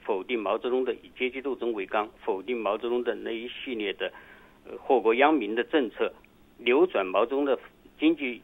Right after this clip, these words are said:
政策的方向，国家的方向，然后导致的中国的经济上开始逐渐的起飞，进入，纳入了世界的，逐渐纳入世界经济体，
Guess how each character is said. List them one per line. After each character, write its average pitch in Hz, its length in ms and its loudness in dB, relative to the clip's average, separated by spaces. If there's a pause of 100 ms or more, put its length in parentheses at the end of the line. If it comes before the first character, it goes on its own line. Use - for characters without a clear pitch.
政 151 160 2
策 120 140 -6
的 101 60 -8
方 151 260 4
向， 131 180 2 (840)
国 117 180 -4
家 139 140 6
的 127 80 2
方 160 260 6
向， - 220 6 (460)
然 110 200 2
后 113 80 -8
导 92 320 4
致 135 120 -4
的 107 140 -4 (120)
中 143 180 0
国 110 160 2
的 110 200 -2 (120)
经 147 200 -2
济 123 120 -8
上 123 280 0
开 139 160 0
始 - 40 -10 (220)
逐 98 140 -12
渐 143 160 -2
的 120 100 -4
起 - 260 -10
飞， 131 240 -4 (1160)
进 147 180 2
入， 120 140 -4
纳 143 240 4
入 120 160 0
了 104 100 -4 (120)
世 120 100 -6
界 110 160 -2
的， 98 180 -6 (140)
逐 117 100 -12
渐 127 200 -2
纳 123 160 4
入 104 120 -6 (120)
世 120 80 -6
界 104 100 -2
经 131 160 -8
济 131 60 -6
体， 92 280 -14